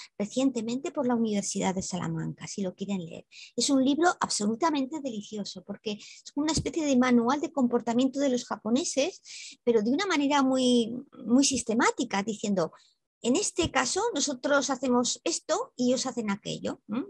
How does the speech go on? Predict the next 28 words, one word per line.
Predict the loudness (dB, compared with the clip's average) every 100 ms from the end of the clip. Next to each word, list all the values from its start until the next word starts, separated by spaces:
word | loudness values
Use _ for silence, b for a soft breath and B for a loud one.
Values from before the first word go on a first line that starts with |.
| -4
Es | -2
decir, | -2 -4 -6
por | -6 -6 -6 -8 -8
ejemplo, | -6 -4 -4 -6 -12 B B -8
nosotros | -4 -4 -6 -4
cuando | -2 -2
entramos | -2 -4 -4 -4
a | -4
una, | -2 -2 -2 -2 -4 -8 _ _
en | -8 -6
una | -4 -4
casa | -2 -2
nos | -4 -4
quitamos | -4 -4 -8 -10
el |
sombrero, | -8 -10 -4 -4 -4
los | -6 -6
japoneses | -6 -6 -6 -4 -2
se | -2
quitan | -2 -2 -4
los | -4
zapatos. | -6 4 4 4 -2 -8 B B B B B -12 -2
Eh, | -2 -2 -4
nosotros | -4 0 2 2 4 4 4 0
cuando | 2 4 4 2 0 0 0 0 2
vamos | 2 4 2 0 -4 -4
a | -2 0 0 0 -2 -4
comer, | 0 2 2